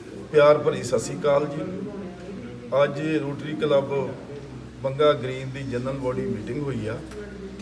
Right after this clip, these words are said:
ਜਿਹਦੇ ਵਿੱਚ ਵੱਖ-ਵੱਖ ਵਿਸ਼ਿਆਂ ਦੇ ਪਹਿਲੂਆਂ ਦੇ ਉੱਤੇ ਬੜੀ ਵਿਸਤਾਰਪੂਰਵਕ ਜਿਹੜੀ ਆ ਚਰਚਾ ਹੋਈ ਆ,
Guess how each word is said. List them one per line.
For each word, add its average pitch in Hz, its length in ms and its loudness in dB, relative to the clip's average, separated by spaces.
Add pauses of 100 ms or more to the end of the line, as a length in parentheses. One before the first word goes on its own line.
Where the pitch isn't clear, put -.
(180)
ਜਿਹਦੇ 156 320 2
ਵਿੱਚ 151 320 0 (1300)
ਵੱਖ-ਵੱਖ 147 540 4
ਵਿਸ਼ਿਆਂ 143 540 0
ਦੇ 139 180 -4 (100)
ਪਹਿਲੂਆਂ 147 300 0
ਦੇ 143 100 -2
ਉੱਤੇ 135 420 -6
ਬੜੀ 135 180 -4
ਵਿਸਤਾਰਪੂਰਵਕ 135 880 2
ਜਿਹੜੀ 135 320 -6
ਆ 120 220 -2 (400)
ਚਰਚਾ - 280 2
ਹੋਈ 135 300 -2
ਆ, 127 40 -6